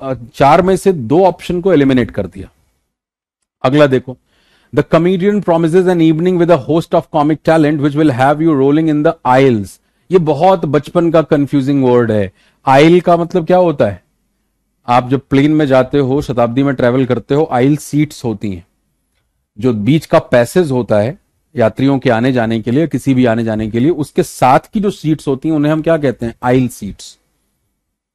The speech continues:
फिर आपका मिडिल सीट आ जाता है और फिर विंडो आ जाता है। तो आइल्स, वही क-, हंसते हंसते लोटपोट हो जाना, क्योंकि इस वाले आइल का मतलब क्या होता है? This aisle is called small island। तो आप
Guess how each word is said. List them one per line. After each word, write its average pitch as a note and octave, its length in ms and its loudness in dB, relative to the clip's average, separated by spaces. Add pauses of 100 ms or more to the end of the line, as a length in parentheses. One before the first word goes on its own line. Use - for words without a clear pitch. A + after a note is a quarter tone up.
(280)
फिर B2+ 300 0
आपका A#2 300 -2
मिडिल C3 300 2
सीट D#3 180 -2
आ D3+ 60 6
जाता D3+ 260 2
है G3+ 60 2
और D#3+ 40 -2
फिर D#3 140 0
विंडो A2+ 360 0
आ G#2 100 0
जाता G2+ 300 -6
है। G2 100 -16 (280)
तो A3+ 280 2 (300)
आइल्स, A#2+ 420 0
वही A#2+ 220 -2
क-, - 120 -8
हंसते C#3 420 -2
हंसते C#3+ 300 -2
लोटपोट C3+ 600 0
हो A2+ 100 -4
जाना, G#2 340 -6 (560)
क्योंकि D3 380 0
इस E3+ 160 -2
वाले D#3+ 180 4
आइल D3 260 4
का D#3+ 100 0
मतलब D3+ 300 -2
क्या E3+ 120 2
होता C3 260 0
है? A2 60 -2
This C#3 160 -6
aisle C#3+ 300 2
is - 120 -6
called E3+ 360 0
small D3 480 2
island। A#2 720 0 (400)
तो G#3+ 60 2
आप - 320 0